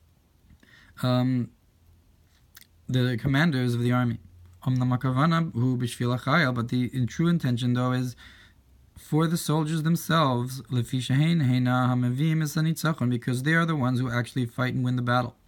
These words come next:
V'zeu D'Yisrael Nikrot Tzivos Havaya, and that's why Israel is called the Tzivos Havaya,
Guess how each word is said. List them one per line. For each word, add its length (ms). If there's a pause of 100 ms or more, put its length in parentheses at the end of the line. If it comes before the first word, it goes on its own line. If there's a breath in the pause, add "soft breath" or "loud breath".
(1040 loud breath)
V'zeu 260
D'Yisrael 380
Nikrot 380
Tzivos 400
Havaya, 340
and 100
that's 200
why 80
Israel 380
is 120
called 460
the 40
Tzivos 380
Havaya, 500